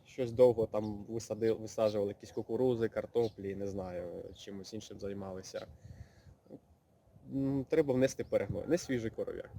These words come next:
перегной. Краще вносити перегній, е, і буде все прекрасно. Що в мене по етапу? А, тут у мене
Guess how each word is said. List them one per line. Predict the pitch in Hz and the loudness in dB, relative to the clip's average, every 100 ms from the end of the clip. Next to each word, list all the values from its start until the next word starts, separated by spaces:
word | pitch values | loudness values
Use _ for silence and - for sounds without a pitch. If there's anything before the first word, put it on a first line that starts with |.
| - | 4
перегной. | 139 131 101 90 - - - - - - - - | 8 8 6 -4 -12 -18 -16 -16 -20 -20 -20 -2
Краще | 139 151 - | 0 2 0
вносити | 113 131 - - | 2 2 0 -8
перегній, | - 107 113 147 180 - 113 | -2 0 0 2 0 0 0
е, | 107 107 98 - | 2 4 2 -2
і | 104 | -8
буде | 95 117 | -4 -4
все | - 110 | -6 -10
прекрасно. | - - - - - - - - - - - - _ _ _ - - - - - _ - | -12 -12 -14 -16 -20 -20 -20 -20 -20 -20 -20 -20 _ _ _ -20 -16 -16 -16 -18 _ -18
Що | - 175 | 0 2
в | 156 | 4
мене | 123 113 - | 4 2 -2
по | 117 | -2
етапу? | 110 104 98 85 - - - - _ - | 0 -4 -10 -12 -18 -20 -20 -20 _ -8
А, | 110 107 107 104 - - - - - - | -2 -2 -2 -4 -8 -18 -20 -20 -20 -6
тут | 147 131 110 - - | -2 2 2 0 -6
у | 113 | 0
мене | 107 101 | 0 0